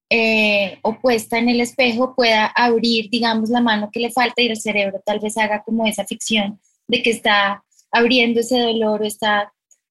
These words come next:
digamos, atendiendo esa incomodidad. Em, hay algo que también pienso mucho y que pensé mucho durante la escritura del libro y es, por ejemplo, eh, en las Metamorfosis de Ovidio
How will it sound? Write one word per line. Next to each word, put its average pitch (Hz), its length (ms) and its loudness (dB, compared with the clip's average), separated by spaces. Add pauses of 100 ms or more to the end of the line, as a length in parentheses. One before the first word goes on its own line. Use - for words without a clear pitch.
digamos, 220 600 0
atendiendo 226 600 -2
esa 202 140 -4
incomodidad. 226 800 0 (260)
Em, 247 760 2
hay 247 160 2
algo 269 240 0
que - 60 -6
también 294 340 0
pienso 262 280 0
mucho 277 340 2
y 311 40 -10
que - 100 -10
pensé 240 280 0
mucho 226 360 -2
durante 254 340 2
la 262 80 0
escritura 226 540 -4
del 233 120 0
libro 233 380 0
y 247 180 0
es, 214 180 -2
por 233 140 -4
ejemplo, 220 600 -4 (300)
eh, 233 720 0 (400)
en 254 260 2
las 226 560 0
Metamorfosis 226 880 -2
de 269 80 0
Ovidio 247 720 0